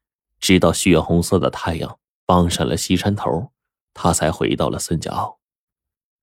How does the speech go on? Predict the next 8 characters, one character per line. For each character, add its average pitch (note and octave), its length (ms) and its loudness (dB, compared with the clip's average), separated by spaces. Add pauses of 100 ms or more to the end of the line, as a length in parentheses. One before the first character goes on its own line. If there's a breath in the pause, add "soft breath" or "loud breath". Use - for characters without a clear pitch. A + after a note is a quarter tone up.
(580)
第 F#2+ 160 4
二 E2 140 6
天 F#2 180 0
一 E2 140 2
早， - 420 -4 (360)
陈 F#2+ 300 6
老 E2+ 200 6
板 C2 260 -2